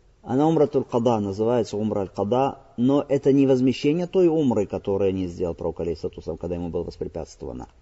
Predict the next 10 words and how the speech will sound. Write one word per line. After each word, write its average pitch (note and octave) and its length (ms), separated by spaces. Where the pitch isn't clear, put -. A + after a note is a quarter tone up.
Не F#2 140
Кадай, F#2+ 640
хорошо, A#2 400
а D3+ 220
что F#3+ 420
это D#3 300
просто D#3 540
выполнение C#3 500
договоренности, B2+ 840
которая A#2+ 520